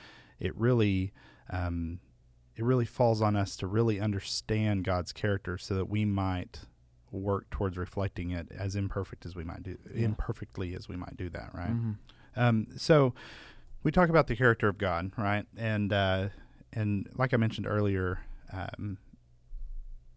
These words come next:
Speaker 1: God is, is so big and multifaceted that it's hard to really understand him,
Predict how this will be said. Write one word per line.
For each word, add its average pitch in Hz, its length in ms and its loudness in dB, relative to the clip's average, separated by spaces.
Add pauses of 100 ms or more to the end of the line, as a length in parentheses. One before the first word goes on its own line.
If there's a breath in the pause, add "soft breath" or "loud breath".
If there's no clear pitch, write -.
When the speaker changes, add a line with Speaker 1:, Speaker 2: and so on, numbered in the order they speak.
(220)
Speaker 1:
God 127 240 4
is, 98 240 -2
is 101 220 -6
so 127 380 4
big 104 580 -2 (180)
and 98 480 -2
multifaceted 104 880 0
that 98 100 -2
it's 101 140 -4
hard 123 220 2
to 107 60 0
really 98 240 0
understand 95 520 -4
him, - 280 -8